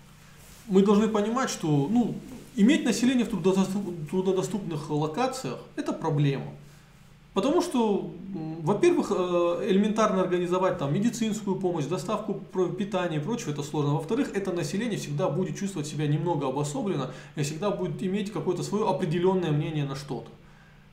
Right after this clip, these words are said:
Понимаешь? Ну вот захотят там, например, в Ингуши, в Джирахе сделать митинг. Да? Вот пока ты туда навезёшь людей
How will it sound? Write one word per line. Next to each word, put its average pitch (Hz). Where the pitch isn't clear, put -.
Понимаешь? 165
Ну 240
вот 254
захотят 220
там, 180
например, 160
в 135
Ингуши, 170
в 151
Джирахе 147
сделать 143
митинг. 143
Да? 160
Вот 165
пока 208
ты 202
туда 196
навезёшь 190
людей 143